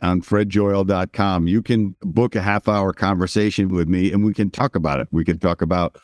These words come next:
how that would be done in either a group setting or in a,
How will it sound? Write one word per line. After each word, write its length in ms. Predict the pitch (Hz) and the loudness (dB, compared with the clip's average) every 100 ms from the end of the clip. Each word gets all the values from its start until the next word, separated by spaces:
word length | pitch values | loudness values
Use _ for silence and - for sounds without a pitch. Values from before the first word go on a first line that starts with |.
| - _ | -20 _
how 280 | - 101 98 | 0 2 2
that 240 | 98 92 | 2 0
would 220 | 90 95 | 0 0
be 140 | 82 90 | 0 0
done 500 | 80 101 85 80 85 | 0 0 0 -2 0
in 260 | 98 87 87 | 0 2 0
either 380 | 95 90 87 87 - | 0 2 0 -2 -2
a 100 | 90 | -2
group 300 | 85 95 92 | 0 -2 0
setting 480 | - 92 92 95 98 | 0 0 2 0 0
or 340 | 87 90 87 87 | 0 0 2 2
in 240 | 90 87 | 2 2
a, 180 | 87 | 0